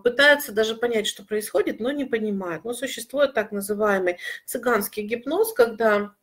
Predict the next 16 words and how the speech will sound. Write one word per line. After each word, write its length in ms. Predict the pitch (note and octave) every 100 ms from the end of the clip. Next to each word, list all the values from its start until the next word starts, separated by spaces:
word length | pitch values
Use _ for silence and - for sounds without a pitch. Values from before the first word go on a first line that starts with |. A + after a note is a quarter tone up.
| _ G#3+
вот 320 | G#3 G#3 G3+
движение 480 | A#3 A3+ A#3 A3 A3
глаз 340 | B3+ F4 -
определенное 720 | - A#3+ G#3+ A#3 A3 G3+ F#3+
собеседника, 840 | - G3+ G#3 - G#3 F#3+ G3 F3+ - - - -
а, 280 | G3 G3+ -
они 300 | G#3+ A#3 D4 C#4
нас 280 | B3 C4
приводят 480 | - A3+ A3 A#3+ A#3
в 80 | -
такое 320 | G#3 - A3+
полусознательное 960 | A3 A3+ G#3+ G3+ G3+ G#3+ G3 G3 F#3 G3
состояние 640 | G#3 - B3 C#4 G#4+ D4
очень 420 | G3+ B3 A#3+ A3 G#3+
быстро. 520 | G#3+ G#3 - F3+ - _ - - - -
И 500 | C4+ D4 C#4+ B3+